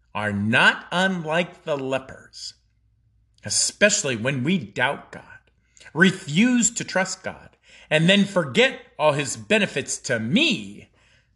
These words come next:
until the next time we are in trouble again. How can we forget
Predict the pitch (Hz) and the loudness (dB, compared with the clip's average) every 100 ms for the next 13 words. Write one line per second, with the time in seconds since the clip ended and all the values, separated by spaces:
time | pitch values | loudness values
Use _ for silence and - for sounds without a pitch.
0 | _ 165 156 143 120 - 165 123 127 185 | _ 0 0 0 -6 0 2 2 2 0
1 | - - 127 110 107 120 107 101 101 - | -2 -4 -4 -4 -4 -4 -4 -4 -6 -6
2 | 127 107 95 95 110 113 - _ _ _ | -4 -4 -6 -8 -8 -8 -12 _ _ _
3 | _ _ _ _ _ _ _ _ _ _ | _ _ _ _ _ _ _ _ _ _
4 | _ _ _ _ _ _ _ _ _ _ | _ _ _ _ _ _ _ _ _ _
5 | _ _ - 214 330 339 349 320 202 226 | _ _ -2 -2 0 0 0 0 0 0
6 | 285 - | 0 -4